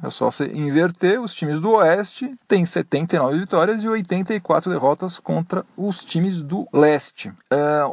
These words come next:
olha só, dessas quinze franquias do leste, apenas seis delas têm campanha negativa contra o oeste. Só seis de quinze. E se não fosse pela campanha desastrosa do Chicago Bulls,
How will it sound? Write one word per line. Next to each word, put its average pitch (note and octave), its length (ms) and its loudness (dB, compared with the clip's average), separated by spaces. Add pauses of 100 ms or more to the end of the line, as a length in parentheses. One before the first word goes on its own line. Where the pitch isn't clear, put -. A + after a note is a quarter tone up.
(140)
olha C4 200 0
só, F3+ 200 2
dessas G3 580 -4
quinze F4 320 -2
franquias E3 460 0
do G#3+ 200 0
leste, F3+ 540 2
apenas A3 440 2
seis A#3+ 460 0
delas F3+ 400 4
têm G#3 140 -4
campanha F#3+ 340 0
negativa F3+ 800 0
contra F3+ 420 -2
o G#3 260 0
oeste. C#3+ 680 -2
Só - 220 0
seis B3+ 440 0
de D4 60 -8
quinze. E3+ 420 -2 (360)
E G#3+ 80 0
se C#4+ 160 -4
não D#4+ 160 2
fosse G3+ 400 0
pela A3+ 200 2
campanha F#3+ 320 0
desastrosa F3+ 800 0
do F3+ 140 -4
Chicago F3 440 0
Bulls, D#3+ 600 -4